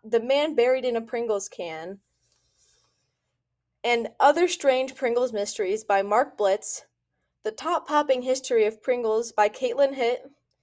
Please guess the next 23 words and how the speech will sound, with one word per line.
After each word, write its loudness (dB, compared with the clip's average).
the 4
official 0
Pringles -4
website, 0
and -8
ten -4
of -6
the 2
weirdest -8
Pringles -2
flavors 2
ever 0
invented -2
by 2
Elizabeth 2
Borgoni. -2
Thank 4
you 2
all 6
so 2
much -2
for -2
listening, -2